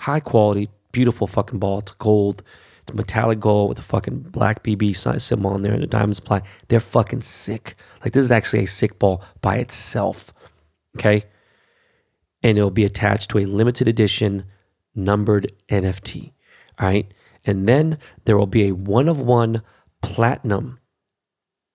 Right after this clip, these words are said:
B B X Diamond Supply ball that will have a one-of-one N F T that will be up for auction, all right? So please stay tuned. This shit is gonna get real nasty, okay? But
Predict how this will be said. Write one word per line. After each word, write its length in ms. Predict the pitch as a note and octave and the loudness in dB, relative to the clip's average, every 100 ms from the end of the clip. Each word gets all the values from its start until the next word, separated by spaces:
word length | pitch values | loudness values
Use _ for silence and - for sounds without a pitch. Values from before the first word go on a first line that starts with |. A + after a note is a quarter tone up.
| _ _ _ - | _ _ _ -4
B 140 | A2 | -2
B 240 | G2+ G2+ G2 | 0 -2 -2
X 180 | G2 - | -4 -2
Diamond 300 | G2+ G2 F#2+ | -2 0 -4
Supply 280 | - G#2 G2+ | -2 -2 0
ball 460 | G2 F#2+ E3 C3 _ _ _ _ _ _ _ - | 0 0 -2 -10 _ _ _ _ _ _ _ -2
that 160 | - | 0
will 120 | G2 | 0
have 340 | F#2+ G#2+ G#2 G2+ | -2 0 0 0
a 140 | A2 | -2
one-of-one 720 | F#2+ F#2 G2+ A2+ G2+ G2 G2+ A2 | -2 -2 0 2 0 0 -2 0
N 140 | G2+ | 0
F 120 | G2+ | -2
T 300 | - G#2+ G2 - - - | -4 -4 -4 -6 -8 0
that 160 | A#2+ | 2
will 80 | A2 | 2
be 180 | G#2+ A#2 | 4 2
up 120 | - | 2
for 220 | - - - | -4 -6 0
auction, 600 | A2+ G#2+ - - A#2+ F#2+ - _ - - | 2 2 -2 -6 -8 -10 -20 _ -16 -4
all 80 | G#2 | -2
right? 180 | G2+ - | -2 -2
So 120 | A2+ | -4
please 440 | - - C3+ C#3 - | -4 -2 0 -2 -2
stay 220 | C#3 B2 | 0 0
tuned. 380 | - C3 C3+ A#2 | 0 0 2 2
This 120 | A#2+ | 2
shit 160 | B2 | 0
is 80 | G#2 | 0
gonna 120 | G#2+ | 0
get 200 | A#2 C3 | -2 -4
real 260 | A2+ G#2+ B2 | -2 0 0
nasty, 560 | B2 A#2 A2 - B2 B2+ - - _ - | 0 0 -2 -6 -10 -12 -20 -20 _ -6
okay? 340 | - G#2 A2 - - - - | 0 0 0 -6 -20 -20 -2
But 240 | - - | 0 2